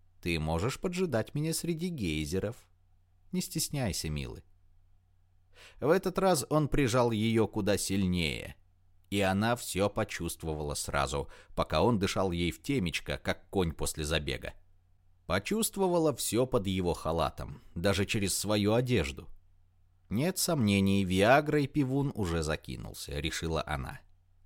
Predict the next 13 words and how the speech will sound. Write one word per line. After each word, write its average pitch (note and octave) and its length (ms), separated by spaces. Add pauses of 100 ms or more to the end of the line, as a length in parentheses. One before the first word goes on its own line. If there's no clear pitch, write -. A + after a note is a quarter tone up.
(280)
Вот - 300
они, D2+ 340
старые E2+ 480
кобели. D#2 580 (760)
Мне A3+ 220
не G#3+ 100
привыкать, - 800 (340)
но A2+ 160
тут B2+ 320
надо A2+ 220
и A#2 80
успеть A#2+ 440
вовремя. G2 540